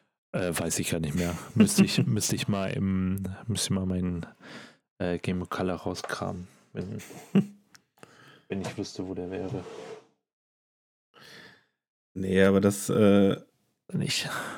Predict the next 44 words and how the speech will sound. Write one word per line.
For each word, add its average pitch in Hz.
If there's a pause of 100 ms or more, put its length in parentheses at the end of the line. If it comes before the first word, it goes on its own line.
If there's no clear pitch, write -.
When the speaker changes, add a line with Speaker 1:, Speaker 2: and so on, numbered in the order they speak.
(280)
Speaker 2:
so -
Lösungsbücher, 110
ich -
glaub, -
da 98
hätten -
meine 95
Eltern 92
mich 92
früher 95
für 92
gehauen, 107
wenn 90
ich -
gesagt 95
hätte, 95
„Kauft -
mir 95
die 92
mal.“ 95 (800)
Wie -
gesagt, 98
wir 95
waren 101
ja 104
doch 110
schon 101
ein 95
wenig 107
verwo-, 104
verwöhnt, 104
dass -
wir 95
jeden 101
Monat 101
eins 98
immer 104
bekommen 95
haben. 98 (760)
Speaker 1:
Mhm. 120
Speaker 2:
Ein -
Spiel. 104 (840)
Und, 95
äh, 92